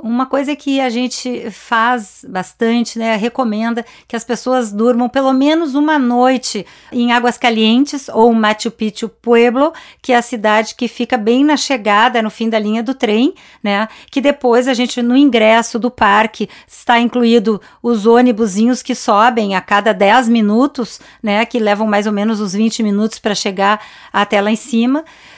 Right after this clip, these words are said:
porque tem uma coisa muito bacana é a gente a-, pegar e ver o amanhecer em Machu Picchu, né, e a gente pode, sempre tem a escolha pra fazer duas trilhas, né, lá dentro do parque.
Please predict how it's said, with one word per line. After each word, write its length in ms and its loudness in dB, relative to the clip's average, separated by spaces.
porque 640 0
tem 320 0
uma 200 -4
coisa 280 -2
muito 200 -2
bacana 500 2
é 100 2
a 20 2
gente 400 -4
a-, 80 0
pegar 520 0
e 60 -6
ver 220 -2
o 60 2
amanhecer 760 0
em 60 0
Machu 280 -6
Picchu, 520 -8
né, 240 -4
e 100 2
a 60 2
gente 260 -6
pode, 320 -2
sempre 300 -4
tem 320 -2
a 100 0
escolha 400 0
pra 140 -2
fazer 400 0
duas 460 -2
trilhas, 580 -4
né, 300 -4
lá 200 0
dentro 380 -4
do 80 -6
parque. 560 -2